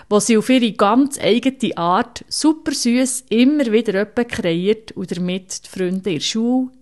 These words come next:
Gespendli daheim oder die Familie beglückt.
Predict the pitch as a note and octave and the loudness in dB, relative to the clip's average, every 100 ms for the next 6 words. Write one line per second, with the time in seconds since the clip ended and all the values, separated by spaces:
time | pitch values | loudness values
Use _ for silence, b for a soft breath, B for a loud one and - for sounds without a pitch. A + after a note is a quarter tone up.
0 | _ - - E3 D3 E3+ F3+ F3 F3+ F3 | _ -14 -8 -4 -4 -4 -6 -4 -4 -4
1 | F3 G#3 A3 _ _ C4+ C#4+ - F4+ E4+ | -4 -4 -6 _ _ -6 -6 -6 -2 2
2 | G#3 C#3 B2+ - - C#3 - - - - | 2 0 -8 -10 -10 -10 -10 -14 -16 -20